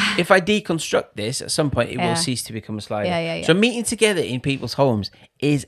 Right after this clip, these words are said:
Speaker 1: a part
Speaker 2: Right,
Speaker 1: of
Speaker 2: okay.
Speaker 1: the function of church.
Speaker 2: Right.
Speaker 1: Like, Scripture's dead clear about it in
Speaker 2: Mm.
Speaker 1: Acts all the way through. Bible says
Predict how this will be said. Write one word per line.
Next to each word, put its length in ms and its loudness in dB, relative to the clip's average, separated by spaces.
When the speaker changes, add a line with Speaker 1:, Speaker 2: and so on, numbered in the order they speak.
Speaker 1:
a 200 -2
part 580 0
Speaker 2:
Right, 260 0
Speaker 1:
of 100 -4
Speaker 2:
okay. 220 6
Speaker 1:
the 120 2
function 420 -2
of 100 -8
church. 500 -4
Speaker 2:
Right. 320 -6
Speaker 1:
Like, 340 -4
Scripture's 480 -6
dead 260 -4
clear 260 -2
about 240 0
it 100 -4
in 80 -2
Speaker 2:
Mm. 260 2
Speaker 1:
Acts 120 -2
all 200 0
the 60 4
way 120 4
through. 280 2
Bible 520 0
says 420 -2